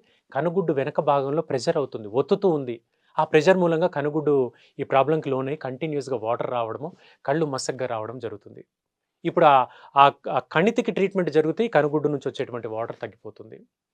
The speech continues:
అలా రకరకాల అంశాల్లో,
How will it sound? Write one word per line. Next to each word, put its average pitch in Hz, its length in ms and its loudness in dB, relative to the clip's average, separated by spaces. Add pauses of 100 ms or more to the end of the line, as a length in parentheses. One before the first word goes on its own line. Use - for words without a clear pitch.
(340)
అలా 139 220 4 (440)
రకరకాల 135 680 -2
అంశాల్లో, 123 580 -8